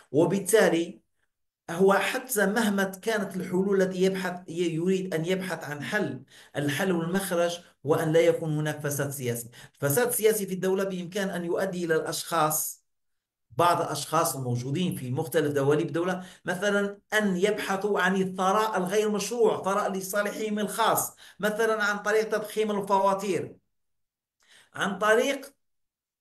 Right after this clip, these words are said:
أن من-، من-، منتج معين يستورد، أن يستورده فقط شخص معين لديهم به علاقة،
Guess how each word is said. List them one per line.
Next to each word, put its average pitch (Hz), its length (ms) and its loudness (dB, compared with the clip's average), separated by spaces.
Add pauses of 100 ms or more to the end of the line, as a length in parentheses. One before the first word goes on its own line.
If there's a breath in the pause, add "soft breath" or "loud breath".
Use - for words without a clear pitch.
(220)
أن 208 340 2
من-، 202 260 -2
من-، 196 520 0
منتج 214 320 0
معين 220 600 0
يستورد، 220 720 4 (300 soft breath)
أن 202 180 -2
يستورده 208 640 2
فقط 208 340 -6
شخص 214 300 -6
معين 214 400 0
لديهم 202 460 2
به 196 280 2
علاقة، 190 580 2